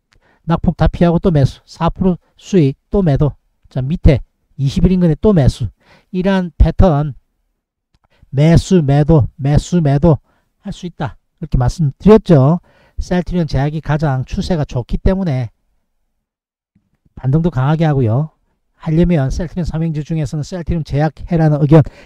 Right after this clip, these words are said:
계속 지속하도록 하겠습니다. 반도체 소부장, 디비아이텍, 대만의 티에스엠씨, 미국이 좀 견제하는 그런 경향이 있어요. 그러니까 디비아이텍이 반대, 아, 반대급부적으로,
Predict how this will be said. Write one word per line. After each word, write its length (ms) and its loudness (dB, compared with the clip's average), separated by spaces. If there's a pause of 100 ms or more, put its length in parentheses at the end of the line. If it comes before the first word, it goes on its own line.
(100)
계속 380 0
지속하도록 600 2
하겠습니다. 540 2 (260)
반도체 400 4
소부장, 580 4 (380)
디비아이텍, 720 4 (440)
대만의 600 2 (140)
티에스엠씨, 1000 -2 (200)
미국이 340 -2
좀 140 -6
견제하는 520 0
그런 440 -2
경향이 300 -2
있어요. 560 0 (300)
그러니까 640 -2 (120)
디비아이텍이 640 0
반대, 400 0 (480)
아, 320 -2
반대급부적으로, 1000 0